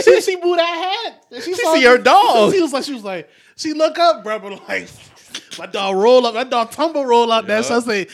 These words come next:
Speaker 1: I said, "Yeah."
Speaker 2: And he got the other kids
Speaker 1: And he
Speaker 2: out.
Speaker 1: had the other kids,
Speaker 2: Yeah.
Speaker 1: bro. My dog finessed that shit, bro.
Speaker 2: And you know what's so crazy? 'Cause I had qu-, I quickly had forgot about that story.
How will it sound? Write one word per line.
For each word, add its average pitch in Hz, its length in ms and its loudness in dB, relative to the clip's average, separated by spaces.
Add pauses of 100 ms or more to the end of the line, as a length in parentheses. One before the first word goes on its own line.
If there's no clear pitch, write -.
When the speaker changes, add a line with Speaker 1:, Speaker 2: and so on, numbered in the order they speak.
(140)
Speaker 1:
I 214 80 -2
said, 202 240 -4
"Yeah." 240 920 -4
Speaker 2:
And 180 260 -2
he - 60 -4
got 185 160 0
the 180 140 -6
other 185 160 -4
kids 208 280 -4
Speaker 1:
And 220 120 4
he 185 40 6
Speaker 2:
out. 196 120 6
Speaker 1:
had 233 40 0
the 214 60 -2
other 240 200 0
kids, 233 420 0
Speaker 2:
Yeah. 196 40 -8
Speaker 1:
bro. 208 220 0
My 214 120 -4
dog 226 260 2
finessed 190 400 -8
that 196 160 -6
shit, 165 280 -8
bro. 165 140 -2
Speaker 2:
And 180 160 2
you 233 80 0
know 254 100 4
what's 240 100 0
so 220 100 2
crazy? 226 180 -2
'Cause 170 140 -8
I 190 80 0
had 208 240 -2
qu-, - 200 -10
I 240 140 0
quickly - 380 -10
had 175 180 -4
forgot 156 300 -2
about 170 220 -4
that 131 120 -6
story. 104 500 -8